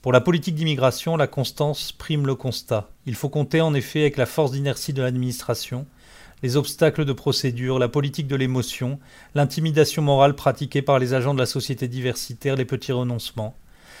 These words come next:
cette impression décourageante de labourer la mer.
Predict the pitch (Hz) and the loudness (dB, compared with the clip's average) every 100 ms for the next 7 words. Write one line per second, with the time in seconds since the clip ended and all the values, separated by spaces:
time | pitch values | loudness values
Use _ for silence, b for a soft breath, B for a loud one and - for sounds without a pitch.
0 | B - 135 147 - 143 - 147 147 143 | B -4 2 2 2 -2 0 0 0 0
1 | 151 135 117 131 135 120 117 110 113 104 | 4 4 6 2 2 0 0 0 0 0
2 | 98 95 90 | -2 -6 -10